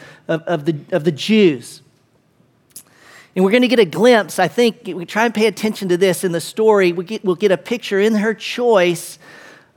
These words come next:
of what God has wrought in her heart that he can bring about in ours, that enables us to, with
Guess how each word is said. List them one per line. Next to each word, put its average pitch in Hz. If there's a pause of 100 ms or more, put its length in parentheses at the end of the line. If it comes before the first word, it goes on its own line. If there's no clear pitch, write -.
of 165
what 196
God 226
has 180 (480)
wrought 151 (340)
in 175
her 165
heart - (1700)
that 147
he 202
can 170
bring 185
about 165
in 156
ours, 160 (1120)
that 156
enables 156
us 165
to, 151
with 156